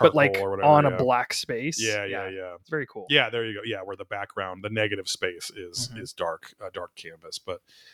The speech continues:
Speaker 2: um, uh, meanwhile, Casca's squad. Now we, now we realize what the dust, uh, storm was for. They have been using the dust cloud for cover to approach the, the relatively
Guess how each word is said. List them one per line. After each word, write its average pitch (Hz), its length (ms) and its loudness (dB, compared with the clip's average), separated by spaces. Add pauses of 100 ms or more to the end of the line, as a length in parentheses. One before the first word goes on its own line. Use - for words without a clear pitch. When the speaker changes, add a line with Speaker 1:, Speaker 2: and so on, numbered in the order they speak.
(160)
Speaker 2:
um, 101 720 2 (280)
uh, 123 180 4
meanwhile, 104 800 2 (580)
Casca's 120 540 0
squad. 87 380 -6
Now 107 180 2
we, 110 280 4
now 120 240 2
we 135 100 10
realize 123 320 6
what 113 80 0
the 117 80 -4
dust, 104 400 -2 (240)
uh, 92 160 -2 (240)
storm 98 380 -2
was 90 100 -8
for. 147 480 8 (540)
They 135 320 6
have 131 180 4
been 123 180 2
using 113 640 2
the 104 80 -2
dust 110 280 2
cloud 104 300 2
for 98 140 -6
cover 113 480 2
to 110 200 -2
approach 101 720 -2 (380)
the, 101 360 -2
the 98 180 -2
relatively 104 680 0